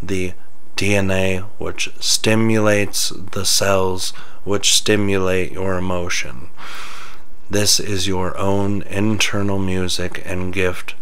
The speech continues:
from yourself to the universe.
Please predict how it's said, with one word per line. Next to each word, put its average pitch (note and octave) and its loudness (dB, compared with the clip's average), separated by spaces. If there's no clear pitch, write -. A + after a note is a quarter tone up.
from G#2 0
yourself F#2+ 0
to - -4
the F#2+ -2
universe. F2+ -2